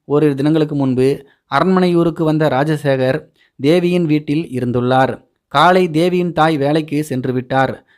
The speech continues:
கணவன் மனைவி மட்டும் வீட்டில் இருந்தபோது அவர்களுக்குள் மீண்டும் தகராறு ஏற்பட்டுள்ளது.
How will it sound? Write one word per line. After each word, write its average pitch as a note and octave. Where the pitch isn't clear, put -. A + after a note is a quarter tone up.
கணவன் F3+
மனைவி E3+
மட்டும் D#3
வீட்டில் D3+
இருந்தபோது C#3
அவர்களுக்குள் D3+
மீண்டும் D#3+
தகராறு C#3
ஏற்பட்டுள்ளது. B2